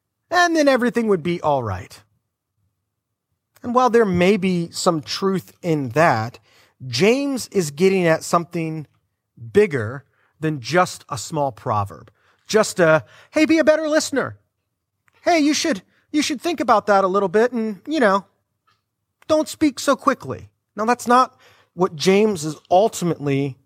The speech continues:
driving at. What James is driving at is the way that we respond to the world around us, especially when the world is broken, especially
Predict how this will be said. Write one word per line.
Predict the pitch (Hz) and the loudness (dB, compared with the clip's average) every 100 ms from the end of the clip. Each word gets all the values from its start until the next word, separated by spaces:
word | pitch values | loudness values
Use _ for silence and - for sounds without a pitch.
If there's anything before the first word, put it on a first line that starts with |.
| _ - | _ -6
driving | 151 147 143 120 101 | 2 4 4 0 -2
at. | 101 98 - _ _ _ _ _ _ _ _ _ - - | -2 -4 -14 _ _ _ _ _ _ _ _ _ -20 0
What | 175 180 | 0 0
James | 135 165 220 269 202 | -2 2 2 0 -2
is | 151 | -4
driving | 127 135 139 180 165 117 | -4 0 2 2 2 -2
at | 101 104 104 - _ _ - | 0 -2 -4 -12 _ _ -4
is | 170 131 | -2 0
the | |
way | 160 165 220 | 2 4 4
that | 214 | 2
we | 190 175 | 0 0
respond | 151 117 - - 143 123 87 160 156 _ _ _ _ - | 0 -2 -6 0 0 0 -4 -10 -14 _ _ _ _ -8
to | |
the | 160 | -2
world | 143 139 135 | 0 2 0
around | 120 123 127 113 | 0 0 0 -4
us, | 101 170 | -6 -6
especially | - - 262 254 247 185 156 151 113 - - | -4 -2 0 0 2 4 4 2 -2 -16 -6
when | 185 175 | 0 0
the | |
world | 165 165 170 165 160 110 _ _ _ _ - | 2 2 2 2 0 -8 _ _ _ _ -4
is | 165 110 | -4 -2
broken, | 151 139 107 - - _ _ - | 0 0 -2 -16 -20 _ _ -2
especially | 190 - 285 - 269 233 196 185 | -2 0 -2 0 0 2 2 0